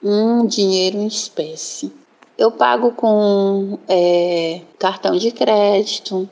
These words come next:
débito automático, o Pix, mas acon-, pode acontecer de nenhum desses três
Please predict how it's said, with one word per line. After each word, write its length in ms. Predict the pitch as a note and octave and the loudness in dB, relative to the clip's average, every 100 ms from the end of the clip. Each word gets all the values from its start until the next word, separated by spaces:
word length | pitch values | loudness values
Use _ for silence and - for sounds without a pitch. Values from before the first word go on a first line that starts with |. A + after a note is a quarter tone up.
| - - _ _ _ | -16 -20 _ _ _
débito 380 | - E3+ E3+ - | 0 0 0 -2
automático, 1120 | D#3+ - G#3 G#3 F#3+ F#3 F3+ F3+ F3 - F#3 D#3+ - | -2 -2 0 0 0 2 2 0 -4 -8 -8 -8 -6
o 100 | G3+ | -6
Pix, 1120 | G3+ - G#3+ G3+ G3 G3 - - - - - - | -6 -2 0 2 -2 -6 -12 -12 -14 -20 -20 -6
mas 600 | G#3 G3 G3+ G#3 - - _ _ | -2 2 2 2 -2 -10 _ _
acon-, 420 | - C#4+ - C#4+ C4 | -2 -2 0 0 0
pode 380 | - C#4 D4+ | 0 2 2
acontecer 1080 | C#4 C4+ G#3+ G#3 G3 - G#3+ A3+ C#4+ A#3+ G3 - - | 0 0 -2 0 -2 -2 0 2 2 0 -4 -14 -20
de 260 | F#3 - G#3 | -14 -4 0
nenhum 520 | G#3+ C4+ D4+ C4 C#4 | 4 6 6 6 6
desses 420 | B3+ A#3+ A#3+ A3 | 6 2 0 -4
três 840 | - - G3 F3+ G3+ A#3+ C#4 - - | -4 -2 2 4 4 4 0 -6 -14